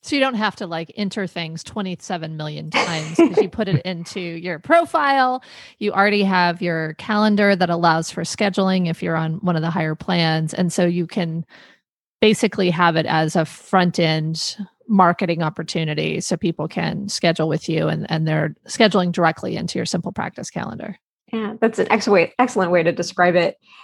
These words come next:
Speaker 2: And so we, you know, from from all the feedback that we've received so far and how it was thoughtfully designed, I mean, its,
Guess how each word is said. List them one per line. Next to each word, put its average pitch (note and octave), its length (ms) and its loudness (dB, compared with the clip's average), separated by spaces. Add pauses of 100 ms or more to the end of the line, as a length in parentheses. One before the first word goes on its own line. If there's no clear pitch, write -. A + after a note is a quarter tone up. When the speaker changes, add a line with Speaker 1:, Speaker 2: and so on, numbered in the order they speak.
(160)
Speaker 2:
And G#3+ 260 2
so G#3+ 160 4
we, A3+ 420 2
you G3+ 140 -2
know, E3+ 220 -6 (180)
from G3 480 -2 (260)
from F3 140 -2
all G3+ 100 4
the G#3+ 100 6
feedback F#3+ 380 0
that E3+ 80 -4
we've F#3 220 -4
received F#3 400 -2
so G3 160 -8
far A3+ 440 6
and F3+ 120 0
how F3 240 2
it - 40 -8
was F#3 140 -6
thoughtfully F3 500 -2
designed, F#3+ 640 0
I - 40 -10
mean, G3 140 0
its, F3+ 160 -6